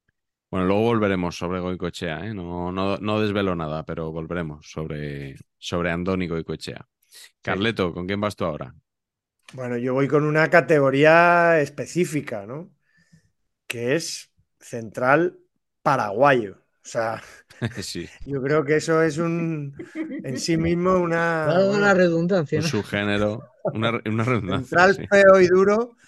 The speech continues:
Speaker 2: y efectivo paraguayo. Y dentro de esos, pues voy a elegir uno de mi equipo, el Real Club Deportivo Español, que quizá,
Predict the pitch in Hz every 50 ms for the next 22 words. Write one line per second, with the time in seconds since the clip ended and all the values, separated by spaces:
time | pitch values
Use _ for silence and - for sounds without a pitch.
0 | _ _ - - 151 160 139 147 156 131 - 170 170 180 196 214 233 240 - _
1 | _ _ _ _ _ _ _ _ 143 135 127 117 107 110 120 139 143 131 120 110
2 | 110 113 _ _ _ _ _ _ _ _ _ _ _ _ 135 127 127 135 139 131
3 | 143 147 147 151 151 147 - 165 165 160 160 - 139 135 117 110 127 127 127 127
4 | 127 127 123 127 120 127 131 131 131 131 131 131 127 127 123 123 123 120 120 120
5 | 131 135 120 127 131 139 143 _ _ _ _ _ _ _ _ _ _ _ _ _
6 | _ _ _ - 123 117 117 123 127 123 123 131 127 127 120 123 131 120 135 135
7 | - - 139 131 143 170 208 - _ _ - 160 160 156 - _ _ - - 147
8 | 139 139 - 180 185 196 190 196 -